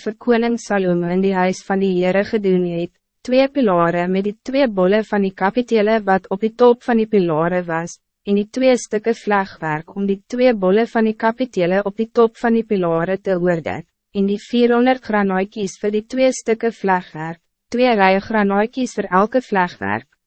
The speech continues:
om die twee bolle van die kapitele bo op die pilare te oordek,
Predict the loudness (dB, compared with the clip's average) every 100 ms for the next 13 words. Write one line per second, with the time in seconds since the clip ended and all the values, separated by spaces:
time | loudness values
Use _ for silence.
0 | -10 -4 -4 -4 -2 0 2 2 2 2
1 | 0 -2 -2 -2 -2 -4 -4 -2 0 0
2 | -2 -4 -2 -2 -4 -2 0 0 0 -2
3 | -2 -2 0 -2 -4 -10 -12